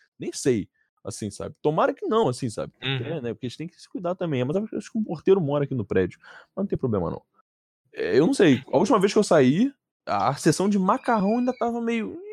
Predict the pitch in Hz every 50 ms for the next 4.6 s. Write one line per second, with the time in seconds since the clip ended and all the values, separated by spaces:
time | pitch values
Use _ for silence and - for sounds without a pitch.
0 | 440 440 453 440 427 415 381 370 359 349 - 294 302 359 381 392 - 131 123 123
1 | 127 - - 123 123 117 117 117 - - 117 113 127 120 117 113 113 110 107 107
2 | 107 - 120 113 117 127 139 147 151 147 147 147 - - 120 113 117 - 113 113
3 | 127 131 131 117 120 120 120 - 123 117 113 104 101 98 98 98 110 110 110 107
4 | 98 98 95 95 92 87 87 87 82 78 82